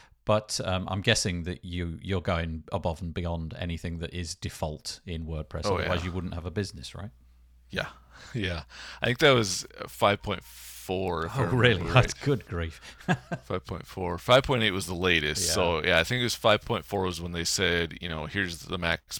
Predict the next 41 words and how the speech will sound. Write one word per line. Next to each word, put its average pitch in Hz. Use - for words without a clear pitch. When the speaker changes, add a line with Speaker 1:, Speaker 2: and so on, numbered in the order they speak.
Speaker 2:
pixel -
dimensions." 85
And, -
of 131
course, -
you 98
know, 82
if 82
you 90
think 90
you 90
know 82
better 82
and, 78
and 80
want 80
something 82
that's 76
bigger 82
than 78
that, 78
you 80
can 82
upload 78
it. 71
But, 73
um, -
there's 78
really 78
not 76
much -
reason 76
to 71
go 73
bigger 76
than 71
twenty-five 73
sixty, -
Speaker 1:
Hmm. 80
Speaker 2:
unless 80
you're 78